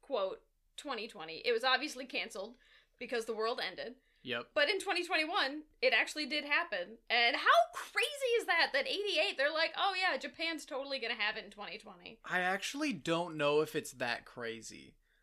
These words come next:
Speaker 2: I think the Olympic Committee tries to give cities, like, a ton of heads up.
Speaker 1: Well, they have to build so
Speaker 2: Because,
Speaker 1: many
Speaker 2: yeah,
Speaker 1: stadiums.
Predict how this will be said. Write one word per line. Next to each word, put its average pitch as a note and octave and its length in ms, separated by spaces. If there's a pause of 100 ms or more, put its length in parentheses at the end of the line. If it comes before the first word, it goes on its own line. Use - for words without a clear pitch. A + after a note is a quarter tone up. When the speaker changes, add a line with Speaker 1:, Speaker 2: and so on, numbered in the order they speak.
(160)
Speaker 2:
I D3 80
think F#3+ 480 (500)
the D#3 460
Olympic D3+ 580
Committee F#3 680
tries D3+ 760
to D#3+ 580
give D3 720
cities, D3 720
like, C3 380 (160)
a C3 180
ton - 500
of C3+ 140
heads A#2+ 420
up. G2+ 260 (100)
Speaker 1:
Well, C#4 100
they D4 80
have D#4 140
to C4 60
build A#3+ 340
so - 280
Speaker 2:
Because, D3 460
Speaker 1:
many F#3+ 260
Speaker 2:
yeah, E3+ 500
Speaker 1:
stadiums. A#2+ 40